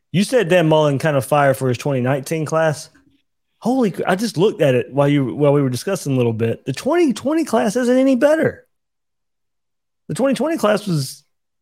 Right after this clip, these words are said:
mm, ho-, I mean, I didn't realize it was this bad until looking at it again. So Gervon Dexter, he's on his way to the N F L. Uh, but he didn't, he didn't live up to his five-star status. He didn't, he didn't play at that level. And now, could there be some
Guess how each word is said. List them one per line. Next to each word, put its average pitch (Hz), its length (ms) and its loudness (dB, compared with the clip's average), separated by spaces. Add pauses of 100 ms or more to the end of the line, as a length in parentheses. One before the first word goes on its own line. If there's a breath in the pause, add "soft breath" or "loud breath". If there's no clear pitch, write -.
(380)
mm, 135 580 2 (260)
ho-, 165 200 2
I 139 60 2
mean, 139 360 2
I 196 120 0
didn't 240 160 0
realize 175 260 6
it 180 80 2
was 156 140 0
this 247 160 0
bad 143 220 0
until 127 220 -4
looking 180 260 0
at 117 120 2
it 104 120 -6
again. 107 300 -6
So 123 120 -6
Gervon 180 380 4
Dexter, 160 360 0
he's 131 220 0
on 147 100 2
his 139 100 0
way 135 140 2
to 120 100 -12
the 123 140 0
N 117 80 -2
F 110 140 -8
L. - 160 -12 (460 soft breath)
Uh, 110 260 0
but 113 180 -2
he 127 80 2
didn't, 165 240 2
he 123 80 -2
didn't 156 200 0
live 160 140 2
up 175 100 2
to 151 100 0
his 135 120 0
five-star 123 400 0
status. 101 240 -6
He 123 60 -2
didn't, 139 200 -4
he 127 120 0
didn't - 180 -4
play 143 160 2
at 117 80 0
that 123 220 0
level. 117 400 -2
And 120 120 0
now, 117 440 -2 (160)
could 135 160 -4
there 127 120 0
be 120 220 -2
some 117 320 -4